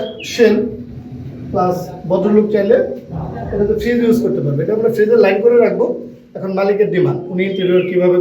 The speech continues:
করবে, সেটা তার ইচ্ছার উপর নির্ভর করে। অনেক ক্ষেত্রে কিচেনে এখন ফ্রিজ রাখে না, কিন্তু আমরা স্পেস রেখে দিছি, ভদ্রলোক রাখতে চাইলে রাখতে পারবো। উপরে একটা শেলফ দিয়ে দিছি কিচেনের মালামাল রাখার জন্য। পাশাপাশি দেখেন, উইন্ডোটা দেখেন, ছয় ফিট by সাড়ে চার ফিটের একটা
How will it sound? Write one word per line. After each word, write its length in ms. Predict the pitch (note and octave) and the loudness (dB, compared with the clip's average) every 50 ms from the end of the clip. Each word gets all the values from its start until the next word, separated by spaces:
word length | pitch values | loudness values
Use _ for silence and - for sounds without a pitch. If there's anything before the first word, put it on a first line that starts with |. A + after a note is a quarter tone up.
| F3+ | 2
করবে, 200 | F3+ F3+ G3 A#3 - - - - - - - _ _ - | 0 0 0 0 -2 -2 -6 -10 -14 -18 -20 _ _ -12
সেটা 180 | F#3 E3 E3+ E3+ | -8 -6 -6 -4
তার 120 | E3 E3 D#3 D3+ | -4 -4 -4 -4
ইচ্ছার 220 | - - - D3+ D3+ C#3+ | -4 -6 -6 -6 -6 -4
উপর 120 | C#3+ D3 D3 D3+ | -4 -2 -2 -2
নির্ভর 240 | C#3+ C3+ C3 B2+ B2 B2+ | -2 -2 -2 -4 -4 -6
করে। 160 | B2+ - - - - - - _ _ _ _ _ _ _ _ F#3+ | -8 -10 -12 -14 -16 -20 -20 _ _ _ _ _ _ _ _ -8
অনেক 160 | F#3 G3 F#3+ F#3 | -6 -6 -4 -2
ক্ষেত্রে 220 | F#3+ F#3+ F#3+ G3 F#3 - | -2 -2 -2 -2 -2 -2
কিচেনে 360 | - G3 F#3 G3 G3 F#3+ G3 G3 F#3+ | -2 -2 0 0 0 2 2 2 2
এখন 200 | - F#3 F#3+ F#3 F3 F3+ - - - | 2 2 2 2 0 -2 -6 -10 -8
ফ্রিজ 180 | - F#3+ F#3 F3 G3 | -6 -4 -2 0 2
রাখে 200 | G3+ G3+ - E3+ - | 2 2 0 -2 -6
না, 60 | - - - - - - _ _ _ _ _ _ _ - - - _ _ _ _ _ _ _ _ _ _ _ - | -8 -8 -12 -14 -18 -20 _ _ _ _ _ _ _ -20 -20 -20 _ _ _ _ _ _ _ _ _ _ _ -6
কিন্তু 220 | G3+ F#3+ G3+ F4+ F#4 - - | -6 -2 0 0 0 0 0
আমরা 160 | G3+ G3 G3+ G3 - | 0 0 0 0 0
স্পেস 200 | - A#3 A#3+ - - A3 | 2 2 2 4 4 2
রেখে 180 | F#3 F3+ F3+ - | 2 2 0 0
দিছি, 220 | D#3+ - - - F4 - - - - - - _ - | -2 -2 -4 -4 -4 -6 -6 -8 -12 -14 -16 _ -12
ভদ্রলোক 320 | E3+ F3+ F3+ F#3 F3 F3 F3+ F#3 | -10 -8 -8 -8 -6 -4 -4 -4
রাখতে 180 | F3+ F#3 F3+ C#3+ D3 | -4 -4 -6 -8 -8
চাইলে 160 | F3 F#3 F#3 F#3+ | -6 -4 -4 -4
রাখতে 180 | - - E3 D3 C#3+ | -4 -4 -6 -6 -6
পারবো। 160 | D3 D3 D#3 F3 F3 | -6 -6 -6 -6 -6
উপরে 140 | F3+ F#3 F#3 F3+ | -4 -4 -2 -2
একটা 120 | F3+ - - | -4 -4 -4
শেলফ 180 | F#3 F#3 F3 F3 E3+ | -6 -6 -4 -4 -4
দিয়ে 120 | F#3 E3+ F3+ | -4 -4 -4
দিছি 180 | - - - - - - - - _ _ _ _ - | -4 -4 -4 -6 -6 -8 -14 -18 _ _ _ _ -14
কিচেনের 360 | E3+ - F#3 F3 E3+ E3+ E3 E3 | -10 -6 -4 -2 -2 -2 -2 -2
মালামাল 320 | E3 E3+ F3 F3 F3+ F3+ F3+ F3+ | -2 -2 -2 -4 -4 -4 -2 -2
রাখার 200 | F3 F3 - - - | -4 -4 -6 -6 -6
জন্য। 160 | E3+ E3 F#3 - - - - - - - _ _ _ _ | -6 -6 -6 -6 -8 -10 -12 -14 -18 -20 _ _ _ _
পাশাপাশি 420 | F3 E3 - F3 F3 F3 F3 F3+ F3 E3+ | -14 -12 -10 -10 -8 -8 -8 -8 -6 -6
দেখেন, 200 | F3 F3 F#3 F3+ F3 | -4 -4 -4 -4 -4
উইন্ডোটা 300 | E3+ F3 F3+ F3+ F3+ F3+ F3+ F#3 | -4 -2 0 0 2 2 2 0
দেখেন, 180 | F3+ F3+ F#3 F3+ - | 0 0 -2 -2 -4
ছয় 140 | - G3 F#3 F#3 | -4 -4 -4 -4
ফিট 120 | F#3 D#3+ D3+ | -4 -4 -4
by 80 | F3 F3 E3+ | -4 -6 -6
সাড়ে 160 | F3+ E3+ E3 E3 | -6 -8 -8 -6
চার 120 | F#3+ F#3+ E3+ | -4 -4 -4
ফিটের 180 | E3+ E3+ F3 F3 E3+ | -4 -6 -6 -8 -6
একটা 120 | F3 F3 | -6 -4